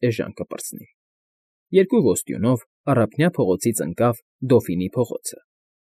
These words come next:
և աչքից կորավ։ Ռաուլը իր ձին հեծավ և Դարտանյանի հետ միասին, որ հսկում էր նրան որդու պես, դանդաղ քայլով ուղղվեցին դեպի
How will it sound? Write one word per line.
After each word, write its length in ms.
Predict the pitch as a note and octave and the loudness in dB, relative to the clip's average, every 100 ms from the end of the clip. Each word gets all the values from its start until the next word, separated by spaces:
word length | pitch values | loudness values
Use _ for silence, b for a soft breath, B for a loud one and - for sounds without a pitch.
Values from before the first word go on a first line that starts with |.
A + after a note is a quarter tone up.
| - | 0
և 180 | C3 F#2 | 2 2
աչքից 460 | D2+ - - F3 - | -2 -8 -2 -2 0
կորավ։ 340 | F#2+ - - - _ _ _ _ _ _ _ _ _ _ - | -4 -4 -8 -20 _ _ _ _ _ _ _ _ _ _ -6
Ռաուլը 480 | - A2+ G2 D3+ D3+ - | 0 4 6 6 6 4
իր 160 | A2 | -2
ձին 260 | F#2+ G#2+ G2 | 0 -2 0
հեծավ 420 | - - B2 C3+ - _ _ _ - | -2 0 0 0 -8 _ _ _ 0
և 120 | A2 G#2 | 2 4
Դարտանյանի 540 | G2+ G#2+ G2 F#2 D3 | 2 0 -2 0 2
հետ 140 | C#3+ - | 2 0
միասին, 480 | F2 D#2 - B2 A#2 - _ _ - | -4 -4 -2 0 0 -4 _ _ -2
որ 160 | B2 | -2
հսկում 400 | G#2 - D#3+ E3+ | 0 -2 0 2
էր 120 | C3+ A2+ | 2 0
նրան 240 | G#2+ G#2+ | 0 0
որդու 300 | F2 - - - | -2 -4 -12 0
պես, 220 | D3 C#3 - _ _ _ _ | 0 0 -10 _ _ _ _
դանդաղ 500 | A2+ G2+ F#2 G2+ E3+ - | 0 2 2 2 0 -2
քայլով 440 | C#3 A#2 F#2+ G2+ - | -2 2 2 2 0
ուղղվեցին 560 | A2+ - - - C3 C3 | -10 -8 -10 -4 -2 0
դեպի 300 | G#2+ G2+ F#2+ | 0 0 -2